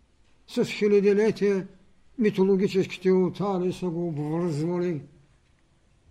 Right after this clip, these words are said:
И ето защо преходът към една нова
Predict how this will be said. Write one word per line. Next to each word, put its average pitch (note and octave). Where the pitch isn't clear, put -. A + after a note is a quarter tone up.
И F3+
ето A#3+
защо A3+
преходът F3+
към E3+
една E3
нова D#3